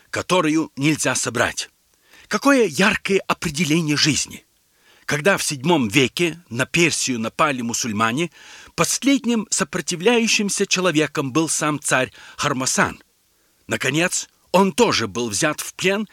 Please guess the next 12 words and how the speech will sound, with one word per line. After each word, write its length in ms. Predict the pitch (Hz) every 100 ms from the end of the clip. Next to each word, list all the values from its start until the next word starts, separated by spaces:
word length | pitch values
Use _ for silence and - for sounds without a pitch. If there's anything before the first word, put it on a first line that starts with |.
| - - -
и 120 | 175
поведён 600 | - 123 117 151 165 170 -
на 140 | 151
смертную 580 | 147 143 139 - 131 135
казнь. 420 | 147 131 - 87 - _ _ - - - - -
Перед 260 | - 226 226
казнью 480 | 262 262 190 220 -
он 340 | 269 294 294 -
высказал 520 | 143 202 - 180 185
свою 320 | 175 135 156 170
последнюю 580 | 160 - 147 143 147
просьбу: 640 | 143 156 127 85 78 73